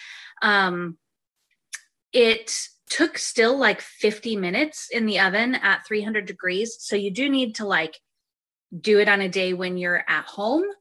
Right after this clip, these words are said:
but that's all hands off time. The hands on time is really minimal. So we gave it trois baguettes, three baguettes for time.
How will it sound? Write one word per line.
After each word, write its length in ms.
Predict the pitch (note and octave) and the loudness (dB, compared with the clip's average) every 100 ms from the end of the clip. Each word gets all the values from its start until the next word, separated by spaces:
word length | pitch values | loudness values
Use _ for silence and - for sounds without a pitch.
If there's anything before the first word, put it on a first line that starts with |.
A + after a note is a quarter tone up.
| _ _ _ - | _ _ _ -16
but 720 | F3 - A#3+ G#3 F3+ G#3 - - - _ _ | -10 0 4 4 4 -2 -4 -16 -16 _ _
that's 280 | A#3+ A#3 - G3 _ | 2 2 -2 -14 _
all 180 | A#3+ A3 | 2 4
hands 340 | G#3+ A3 G3 | 4 2 2
off 220 | F#3 E3+ - | 0 0 -4
time. 320 | - C#3+ D3 | -6 -6 -6
The 60 | F#3 | -2
hands 320 | G#3+ B3+ A3 | 2 2 4
on 200 | G#3 G3+ | 4 4
time 400 | G#3+ F#3+ F3+ F3+ | 2 2 2 0
is 160 | F3+ | -4
really 320 | F3+ F#3 F#3+ F#3 | -4 0 0 0
minimal. 440 | F3+ E3+ D#3+ D#3+ | -2 -2 -4 -6
So 460 | - - E3+ E3 D#3+ | -6 -2 0 0 -2
we 140 | F3+ | -6
gave 240 | E3+ F#3 F3 | -2 -2 0
it 200 | E3+ - _ _ - | -2 -4 _ _ -10
trois 220 | - A#3 | 0 2
baguettes, 440 | A3 F#3 D#3 - - - _ | 4 2 -2 -4 -16 -18 _
three 280 | - B3+ C4+ | -4 -2 0
baguettes 500 | A3+ G#3 E3+ - - | 2 2 0 -4 -8
for 480 | - F#3+ F3+ F3+ F3 - | -10 -4 0 2 0 -4
time. 460 | - E3 - C3 | -6 -6 -6 -10